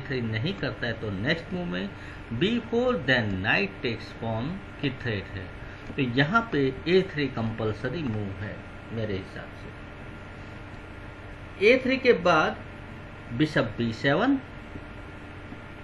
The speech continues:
Kasparov blade B B seven, white blade F three। अब देखो ये pawn के ऊपर knight का एक ही support है और नाइट और bishop दोनों का attack आ गया है, तो उसे support करने के लिए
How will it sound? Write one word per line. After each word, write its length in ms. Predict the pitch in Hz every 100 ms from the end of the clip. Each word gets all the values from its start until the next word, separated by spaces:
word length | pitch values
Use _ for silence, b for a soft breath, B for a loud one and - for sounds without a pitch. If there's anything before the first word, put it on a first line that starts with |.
| - - - 131
Kasparov 480 | 127 - 127 123
blade 360 | 110 139 185 185
B 120 | 190
B 140 | 185 196
seven, 380 | 202 208 233
white 420 | 190 117 170 247 247
blade 280 | 175 160 156 -
F 320 | 107 101 -
three। 140 | 101 87 - - B B B 127
अब 60 |
देखो 280 | 135 151 123
ये 180 | 110 165
pawn 320 | - 143 139
के 120 | 139
ऊपर 540 | 110 - 170 127 131 - -
knight 500 | 120 123 151 214 226
का 140 | 160
एक 300 | 139 131 131 185
ही 80 |
support 420 | 180 170 175 175 185
है 120 | 151
और 80 | 110
नाइट 560 | 98 117 185 262 262
और 120 | 139
bishop 320 | 127 127 - 110 98
दोनों 260 | 139 202
का 140 | 202 165
attack 480 | 113 117 139 127 107
आ 80 |
गया 200 | 101 110
है, 160 | 131 247
तो 100 | 233
उसे 220 | 196 -
support 520 | - 127 - 180 165
करने 260 | 139 131 127
के 160 | 123 117
लिए 320 | 127 220